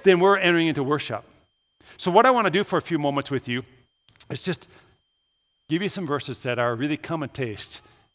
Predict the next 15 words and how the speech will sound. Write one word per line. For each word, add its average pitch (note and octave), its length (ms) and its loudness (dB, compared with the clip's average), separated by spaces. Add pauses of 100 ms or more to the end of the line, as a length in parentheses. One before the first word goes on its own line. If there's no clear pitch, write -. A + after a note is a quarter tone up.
(160)
and B2+ 120 -6
see D3 200 -4
that B2 100 -10
the B2+ 100 -6
Lord B2+ 300 -2 (140)
is C3+ 160 -6
good C#3 260 -6
verses, A2 560 -10 (840)
dealing C#3 260 -4
with D#3 100 -6
the D3 80 -10
topic C3 480 0
matter B2+ 260 -4
of F#2+ 140 -10
greatness, D3+ 580 -8